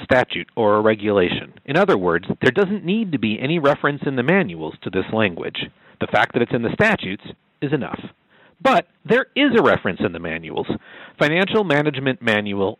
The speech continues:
Chapter three, Section seventy, instructs contractors to make determinations as to whether a provider or supplier is without fault. In fact,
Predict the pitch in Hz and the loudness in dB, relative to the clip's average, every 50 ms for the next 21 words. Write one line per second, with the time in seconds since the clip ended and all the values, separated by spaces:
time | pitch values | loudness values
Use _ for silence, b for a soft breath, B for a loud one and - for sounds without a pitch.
0 | _ - - 107 117 - - 151 147 - - 98 87 85 95 - _ _ _ - | _ 0 0 0 0 0 0 -2 0 0 -2 -2 -2 -4 -6 -10 _ _ _ -4
1 | - 101 - - - 104 104 - - 220 226 202 143 92 85 82 92 101 b b | -4 -2 -2 -4 -8 -8 -10 -4 0 0 2 2 0 -4 -6 -8 -8 -10 b b
2 | b b b b b b 123 127 - - 185 214 - - - - - - 135 135 | b b b b b b -6 -6 -2 0 0 0 0 -2 -10 -6 0 4 4 4
3 | 123 - 143 127 131 - - 135 127 - - 107 117 139 147 - 160 175 165 - | 4 4 2 2 2 4 4 2 2 2 2 2 2 2 2 2 -2 -2 0 0
4 | 170 165 156 143 104 95 87 80 - 110 98 - 117 101 - - 98 98 113 - | 0 0 2 0 0 0 0 -2 -6 -8 -10 -8 -10 -10 -8 -6 0 0 2 4
5 | 139 123 - - 127 101 92 95 101 113 117 117 110 - 117 - - 120 - - | 4 2 2 2 0 4 6 6 6 6 6 4 2 2 -2 -4 -4 -6 -6 -4
6 | - 87 85 87 85 85 95 - _ - 107 104 104 98 - - 90 - - - | -4 -4 -2 -2 -2 -2 -4 -6 _ -8 -4 -4 -2 -2 0 -2 -4 -6 -10 -14
7 | - - - - - - - _ _ b b b b b b b b b b b | -14 -14 -14 -14 -16 -20 -20 _ _ b b b b b b b b b b b
8 | b 160 147 - - 233 226 156 131 - _ - | b -6 -6 -2 0 0 2 2 0 0 _ -10